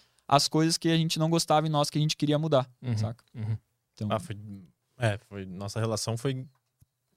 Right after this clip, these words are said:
Speaker 1: Forçada.
Speaker 3: forçada, mas a gente já vai chegar nessa parte do porquê que a gente continuou junto, então, né? Tinha todos esses conflitos, mas... Então, o Guto falou comigo nessa época, deu essa,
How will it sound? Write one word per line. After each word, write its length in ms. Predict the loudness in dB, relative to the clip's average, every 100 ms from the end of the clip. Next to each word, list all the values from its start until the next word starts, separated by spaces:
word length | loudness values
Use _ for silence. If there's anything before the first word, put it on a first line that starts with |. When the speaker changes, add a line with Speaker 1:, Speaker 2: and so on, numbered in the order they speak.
| 0
Speaker 1:
Forçada. 520 | 2 4 2 2 -6 _ _
Speaker 3:
forçada, 680 | -6 0 2 2 2 2 0
mas 200 | -4 -6 -6
a 80 | -2
gente 100 | 0
já 60 |
vai 120 | 0 0
chegar 180 | -2
nessa 180 | -2 -2
parte 260 | -2 -2 -2
do 60 | -6
porquê 220 | -6 -4
que 60 | -4
a 40 |
gente 120 | -6
continuou 440 | -6 -8 -6 -4 -4
junto, 300 | -2 -4 -4
então, 260 | -6 -6
né? 140 | -6 -8 -10 -14 -18 _ _ _
Tinha 140 | -8
todos 200 | -6 -8
esses 80 | -8
conflitos, 360 | -8 -10 -10 -10
mas... 180 | -12 -12 _ _ _ _ _ -4
Então, 240 | 0 2
o 20 |
Guto 160 | 0 0
falou 220 | 2 0
comigo 300 | -2 -6 -6
nessa 240 | -6 -4
época, 420 | -2 -2 -4 -12 -16 _ _ _ _
deu 220 | -2 0 0
essa, 500 | -2 -4 -6 -8